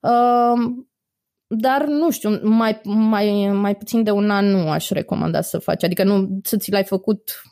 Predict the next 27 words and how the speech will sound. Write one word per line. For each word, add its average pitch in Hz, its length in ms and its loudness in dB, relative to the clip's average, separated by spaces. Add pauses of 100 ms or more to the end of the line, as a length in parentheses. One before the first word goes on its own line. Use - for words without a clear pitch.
acum 226 640 2
și 220 160 -4
peste 208 240 0
șase 214 320 0
luni, 214 440 4
băi, 202 240 2
parcă 208 240 0
nu-mi 214 160 4
plac 202 220 0
culorile 196 400 2
astea. 190 160 0
Nu 233 140 2
contează 208 360 0
ce-ți - 240 -6
place - 320 -6
ție, 156 520 -4 (300)
<laughs> - 400 -4
sincer. 160 420 -2
<laughs> 240 80 2 (2250)
Pentru 277 180 2
că 262 140 2 (520)
site-ul 269 440 -2
ăla 269 80 0
nu 269 100 0
e 214 140 0
pentru 196 400 -2
tine, 185 380 -4